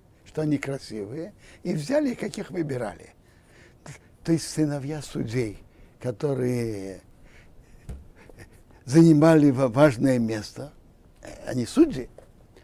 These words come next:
так сыновья их, пользуясь положением свои-, своих отцов, брали себе женщин, каких, каких только хотели, э, даже за-, замужних. И Мидраш тут говорит,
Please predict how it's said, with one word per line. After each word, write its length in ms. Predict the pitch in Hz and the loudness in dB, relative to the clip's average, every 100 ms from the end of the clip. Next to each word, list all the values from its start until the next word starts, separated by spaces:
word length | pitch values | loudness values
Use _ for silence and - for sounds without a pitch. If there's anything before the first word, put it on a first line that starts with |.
| _ | _
так 160 | 156 - | -10 -4
сыновья 640 | 147 151 139 170 151 123 - - _ _ - | 0 2 2 2 2 -2 -12 -20 _ _ -8
их, 400 | 175 151 127 - - - - - | 0 2 0 -6 -20 -20 -20 -2
пользуясь 800 | 175 180 123 139 123 85 - - _ - | 4 6 4 -2 -8 -10 -14 -20 _ -2
положением 720 | 151 156 120 160 143 131 113 | 0 0 4 4 6 2 -2
свои-, 440 | - 131 139 131 - - - - | -8 -4 -2 -2 -4 -14 -20 -20
своих 400 | - 143 151 - | -4 2 2 2
отцов, 400 | 120 - - 139 - - _ _ _ - - - | -6 -6 -6 -6 -8 -20 _ _ _ -20 -18 -10
брали 400 | 123 180 208 185 | -8 -6 -6 -6
себе 280 | 160 185 175 | 0 2 2
женщин, 500 | 180 208 - 175 143 | 2 -6 -4 -4 -4
каких, 540 | 139 - 190 147 - - - | -4 -8 -14 -14 -18 -20 -10
каких 340 | - 143 208 165 | -4 -2 -4 -4
только 320 | 180 147 156 | -2 -2 -4
хотели, 580 | 120 135 - 120 117 156 - - - - _ _ _ _ _ _ _ - | -8 -8 -8 -8 -8 -12 -18 -20 -20 -20 _ _ _ _ _ _ _ -10
э, 280 | 123 127 - - - | -8 -8 -12 -18 -14
даже 360 | 127 151 135 135 | -2 0 0 -2
за-, 320 | 107 127 113 | -4 -4 -4
замужних. 680 | 127 123 107 - - - - - - - - - - - | -4 -4 -4 -10 -20 -20 -20 -20 -20 -20 -20 -20 -20 -2
И 100 | 147 | 4
Мидраш 440 | 156 151 143 202 - | 6 6 4 -2 -4
тут 200 | 170 151 | -8 -6
говорит, 460 | 160 151 175 127 | -4 -2 -2 -6